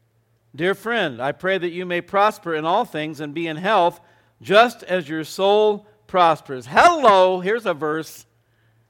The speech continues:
we gotta talk about. I love the King James. I love the New King James,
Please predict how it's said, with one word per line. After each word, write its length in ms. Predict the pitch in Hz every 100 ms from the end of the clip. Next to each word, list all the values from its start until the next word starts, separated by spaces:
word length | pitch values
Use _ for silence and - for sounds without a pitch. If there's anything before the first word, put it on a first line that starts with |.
| _
we 80 | 131
gotta 200 | 147 135
talk 280 | 143 139 135
about. 360 | 131 135 151 _ _ _ _ _ _ _ _ _ _
I 120 | 147
love 220 | 156 185
the 60 | 175
King 240 | 185 175
James. 320 | 147 160 180 151
I 40 |
love 200 | 151 156
the 80 | 143
New 140 | 170
King 260 | - 156 139
James, 480 | 135 135 160 _